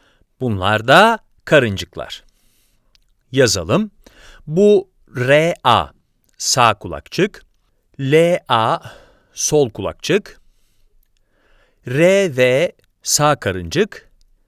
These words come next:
ve L V de sol karıncık. Kalbi hep bu bakış açısından, ön taraftan görmeye alıştık. Şimdi işleri biraz değiştirmeye ne dersiniz?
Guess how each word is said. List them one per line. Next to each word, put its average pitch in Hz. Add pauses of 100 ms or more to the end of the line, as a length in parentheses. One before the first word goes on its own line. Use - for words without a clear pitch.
(380)
ve 165 (340)
L 131 (360)
V 95
de 160 (180)
sol 120
karıncık. 80 (1160)
Kalbi 202
hep 196 (160)
bu 202
bakış 139
açısından, 110 (120)
ön 190
taraftan 117
görmeye 92
alıştık. - (680)
Şimdi 240
işleri 190
biraz 185
değiştirmeye 190
ne 123
dersiniz? 101